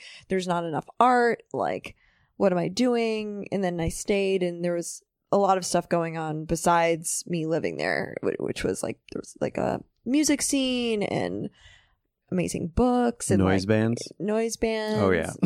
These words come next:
Speaker 2: <laughs>
Speaker 1: Noise bands, punks, whatever, like, weirdo, eccentrics, now a lot of people moved away, and it's kinda just me and my <laughs> sister
Speaker 2: Uh-huh.
Speaker 1: out there.
Speaker 2: Th-, yo, but you have your sister there.
Speaker 1: Yeah,
Speaker 2: That's
Speaker 1: she's,
Speaker 2: pretty cool.
Speaker 1: yeah,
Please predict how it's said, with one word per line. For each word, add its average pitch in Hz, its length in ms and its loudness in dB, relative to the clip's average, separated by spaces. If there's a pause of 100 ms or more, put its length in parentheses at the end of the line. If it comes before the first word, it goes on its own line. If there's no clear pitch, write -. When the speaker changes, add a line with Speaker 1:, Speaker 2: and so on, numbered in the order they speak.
(520)
Speaker 2:
<laughs> - 160 -4
Speaker 1:
Noise 233 340 0
bands, 226 380 -2
punks, - 760 -8
whatever, 196 500 4
like, 175 260 0
weirdo, 202 800 2 (340)
eccentrics, - 1080 -2 (280)
now 233 580 2 (120)
a 190 100 4
lot 202 220 2
of 196 60 -6
people 190 220 -2
moved 180 240 -4
away, 214 760 0
and 180 160 -2
it's 170 100 -10
kinda 190 220 -4
just 185 200 -6
me 180 200 -8
and 175 80 -8
my 165 60 -2
<laughs> - 180 -2
sister 208 480 0 (260)
Speaker 2:
Uh-huh. 98 200 0
Speaker 1:
out 190 360 0
there. 214 440 0
Speaker 2:
Th-, - 180 -4
yo, 151 120 4
but 120 160 2
you 123 100 2
have 120 80 0
your 120 100 0
sister - 320 -4
there. 82 260 -2
Speaker 1:
Yeah, 214 200 2
Speaker 2:
That's - 120 0
Speaker 1:
she's, 254 140 0
Speaker 2:
pretty 196 160 2
cool. 330 100 -2
Speaker 1:
yeah, 269 220 -2